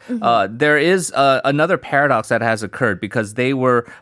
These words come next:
Speaker 2: by far, uh, bearing the brunt of the, uh, pandemic initially in the outbreak in the United States, where it was a crisis situation and there was a,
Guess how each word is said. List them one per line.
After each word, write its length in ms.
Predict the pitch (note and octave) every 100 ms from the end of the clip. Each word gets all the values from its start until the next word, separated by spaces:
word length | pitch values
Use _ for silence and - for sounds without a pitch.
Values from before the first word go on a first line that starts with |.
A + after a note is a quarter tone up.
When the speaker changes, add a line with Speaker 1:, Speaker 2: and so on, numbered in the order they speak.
| _
Speaker 2:
by 200 | A#2+ A#2+
far, 540 | - C#3+ C3 B2 A2 F2+
uh, 300 | G#2 G2 F2+
bearing 400 | B2 A#2 A2+ G2
the 80 |
brunt 340 | F2 G#2+ G#2+ G#2
of 200 | G2 E2+
the, 280 | F#2 F2 E2+
uh, 140 | E2+
pandemic 580 | - G#2+ F#2+ G2 F2+ -
initially 560 | G#2+ G#2 G#2 G#2 F#2
in 100 | F2
the 120 | F#2 F#2
outbreak 340 | F2+ G2 F2+
in 80 | F2+
the 80 | E2+
United 380 | F2+ F2+ E2
States, 460 | - - G2+ E2+ -
where 180 | F#2+ E2
it 140 | F#2+
was 180 | F#2+ G2+
a 40 |
crisis 440 | A2 G2+ G2 - B2+
situation 540 | C#3 - C3+ C3+ C#3+
and 120 | A2
there 80 | F#2
was 200 | F2+ F2+
a, 140 | F2+